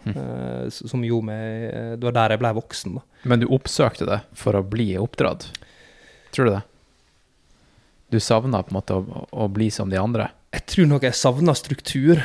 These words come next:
Speaker 1: Ja.
Speaker 2: For jeg, altså, nå har jo jeg bodd, bodde for meg selv først når jeg er femten da, i nabokommuner, og så var det liksom til U S A,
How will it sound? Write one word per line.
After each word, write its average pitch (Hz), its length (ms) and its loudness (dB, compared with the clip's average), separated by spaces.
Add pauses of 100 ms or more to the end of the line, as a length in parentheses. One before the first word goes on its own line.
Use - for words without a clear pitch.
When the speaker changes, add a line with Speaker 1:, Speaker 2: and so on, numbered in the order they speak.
Speaker 1:
Ja. 104 180 2 (300)
Speaker 2:
For 151 160 4
jeg, 143 280 10
altså, 147 180 6
nå 160 180 8
har 165 140 8
jo 143 120 8
jeg 135 160 6 (100)
bodd, 131 480 -2 (100)
bodde 147 340 0
for 135 140 0
meg 123 100 2
selv 123 220 4
først 135 180 0
når 127 120 2
jeg 110 100 -2
er - 40 -10
femten 139 460 -2
da, 143 140 2
i 135 260 4
nabokommuner, 127 840 2
og 127 80 0
så 131 160 0
var 127 100 2
det 127 80 -2
liksom 123 260 -2
til 127 200 0
U 117 60 2
S 110 160 -6
A, 110 100 4